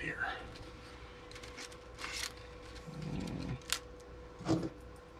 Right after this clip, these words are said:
These are a little old school, but I just don't want to spend the time to build the filament spool holder. Really don't like having the filament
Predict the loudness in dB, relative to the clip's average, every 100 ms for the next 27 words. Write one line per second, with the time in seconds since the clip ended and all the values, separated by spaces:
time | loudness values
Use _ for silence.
0 | -10 -8 0 8 12 12 12 12 12 12
1 | 12 12 12 12 12 12 12 6 8 8
2 | 6 0 -2 0 -4 -4 -4 0 2 4
3 | 2 -2 -4 -6 -4 6 10 10 10 10
4 | 12 12 12 10 12 12 12 12 12 12
5 | 12 12 12 12 12 4 0 -2 -2 12
6 | 12 12 12 12 12 12 -2 -8 -8 -8
7 | -8 0 0 0 -4 -6 -6 -8 -6 -4
8 | -4 -4 -4 -4 -8 -8 -8 -8 2 6
9 | 12 12 12 12 12 12 12 12 12 12
10 | 12 10